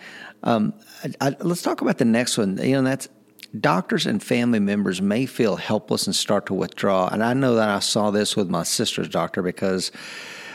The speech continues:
he knew her as a nurse, and my sister was a young, beautiful, uh,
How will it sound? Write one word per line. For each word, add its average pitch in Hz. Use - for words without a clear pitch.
he 165
knew 139
her 123
as 110
a 98
nurse, 101
and 101
my 101
sister 110
was 98
a 92
young, 101
beautiful, 101
uh, 92